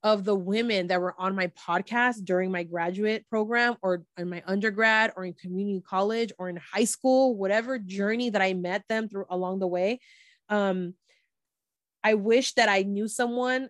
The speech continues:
um, like them, because I would have not felt alo-, alone, um, during my journey. And there were times when I did feel alone, or I would, like,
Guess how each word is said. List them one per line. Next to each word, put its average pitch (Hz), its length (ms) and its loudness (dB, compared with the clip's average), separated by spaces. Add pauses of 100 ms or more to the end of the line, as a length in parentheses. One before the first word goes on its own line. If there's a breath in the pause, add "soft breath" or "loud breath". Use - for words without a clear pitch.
um, 180 520 -2 (200)
like 208 360 0
them, 208 280 2
because 214 360 -4
I 196 120 2
would 196 260 0
have 208 180 -2
not 190 360 -6
felt 202 220 -2
alo-, 180 540 -2
alone, 185 540 0 (160)
um, 170 480 -2 (320)
during 180 280 -2
my 160 140 -4
journey. 156 460 -8
And 208 120 0
there 233 80 6
were 277 100 4
times 269 240 0
when 240 100 0
I 214 60 4
did 196 260 0
feel 175 220 -2
alone, 156 440 -8
or 202 160 4
I 196 120 6
would, 208 200 2
like, 190 320 0